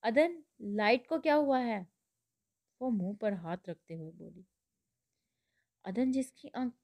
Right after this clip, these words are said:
थोड़ी देर पहले ही लगी थी, बड़ा बेजार हुआ। "तुम तो मुझसे ऐसे पूछ रही हो जैसे मैं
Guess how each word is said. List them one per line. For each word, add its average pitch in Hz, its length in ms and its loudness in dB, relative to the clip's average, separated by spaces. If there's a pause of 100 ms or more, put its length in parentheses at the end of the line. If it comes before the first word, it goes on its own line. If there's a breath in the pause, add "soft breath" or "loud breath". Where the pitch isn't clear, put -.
(240)
थोड़ी 214 320 -4
देर 208 360 -2
पहले 165 280 -8
ही 226 160 0
लगी 165 280 -2
थी, - 260 -20 (500)
बड़ा 170 240 -2
बेजार 170 560 -4
हुआ। 160 220 -12 (2250)
"तुम 190 120 -2
तो 240 140 4
मुझसे 233 300 2 (140)
ऐसे 196 260 4
पूछ 196 320 0
रही 175 160 0
हो 202 120 -4 (280)
जैसे 240 200 0
मैं 277 100 4